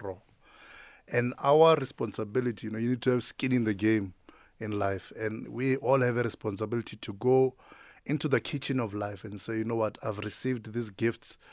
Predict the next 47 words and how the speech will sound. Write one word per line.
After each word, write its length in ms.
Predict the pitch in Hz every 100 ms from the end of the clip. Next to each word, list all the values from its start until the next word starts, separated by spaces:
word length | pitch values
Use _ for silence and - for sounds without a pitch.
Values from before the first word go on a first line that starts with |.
| - - - -
uh, 300 | 104 101 101
but 180 | - 104
they've 240 | 110 104
give-, 220 | 131 127 -
they've 320 | 117 110 110
been 180 | 127 123
given 260 | 127 135
to 160 | 127 120
me 80 | 113
in 240 | 131 113
raw 240 | 110 117
form." 340 | 113 - 98 92 _ _ - - - -
And 140 | 120 170
if 120 | 202
I 80 | 180
try 220 | 147 160
to 140 | -
take 320 | 127 - 127 123
my 180 | 117 110
raw 240 | 120 131
gift 420 | 107 107 101 - -
and 180 | 117 107
I 80 |
serve 400 | 101 - 127 120
it 220 | 107 101 _ _ _ _ -
to 120 | 110
people, 520 | - 120 113 104 101 _ _ -
it 160 | 113
won't 280 | 113 127 123
be 360 | 107 113 113 107 _ _ - -
received 400 | 113 - 123 104
well. 320 | 101 98 92 - _ _ _ _ _ _ _ -
It's 160 | 110
like 160 | 113 113
in 100 | 135
a 80 | 117
restaurant, 520 | 120 - 104 101 104
if 140 | 123
you 60 | 117
go 240 | 113 120
and 140 | 110 113
order 200 | 117 110
chicken 360 | - 120 120 107
and 120 | 104
they 60 | 101
bring 320 | 95 113 113
you 200 | 107